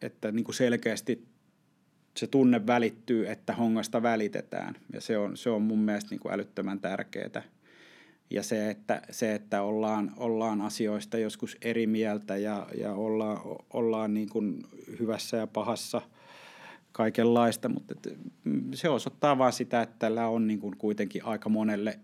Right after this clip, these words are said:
niinku yllättävänkin iso merkitys. Niin, niin, niin, niin minulle niinku teillekin, että tota, ja, ja se, että sitten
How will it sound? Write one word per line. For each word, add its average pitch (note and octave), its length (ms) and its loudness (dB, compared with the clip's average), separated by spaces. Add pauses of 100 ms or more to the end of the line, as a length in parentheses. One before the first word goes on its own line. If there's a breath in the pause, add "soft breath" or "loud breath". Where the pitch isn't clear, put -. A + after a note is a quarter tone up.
niinku G#2 240 -2
yllättävänkin G#2+ 600 -2
iso A#2 220 -4
merkitys. A2 640 -2 (1300 loud breath)
Niin, G#2 360 -4
niin, A#2+ 380 0
niin, A2+ 300 2
niin A#2 180 4
minulle C3 400 6
niinku B2+ 280 2
teillekin, G#2+ 840 0
että - 280 -8
tota, - 500 -4
ja, G#2 180 0
ja G#2 220 0 (640 loud breath)
se, A#2 280 0
että A2+ 220 -4
sitten A#2 420 -4